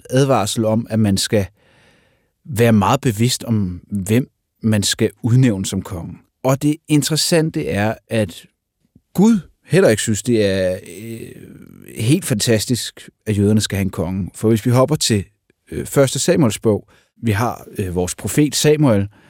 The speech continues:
der vil jøderne også vildt gerne have en konge. Og det blev sagt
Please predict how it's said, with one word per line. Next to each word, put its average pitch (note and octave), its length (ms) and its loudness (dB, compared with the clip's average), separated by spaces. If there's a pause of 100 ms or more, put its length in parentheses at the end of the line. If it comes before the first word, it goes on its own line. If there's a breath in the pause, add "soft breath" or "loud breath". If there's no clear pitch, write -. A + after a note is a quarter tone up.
(600 soft breath)
der D3 80 2
vil E3+ 140 4
jøderne D#3+ 260 4
også - 280 -2
vildt F#3+ 220 0
gerne A#2+ 240 2
have A2 140 -2
en A#2+ 100 0
konge. G2 440 -4 (100)
Og - 140 -4
det C3+ 80 2
blev C3+ 120 0
sagt D#3 300 -2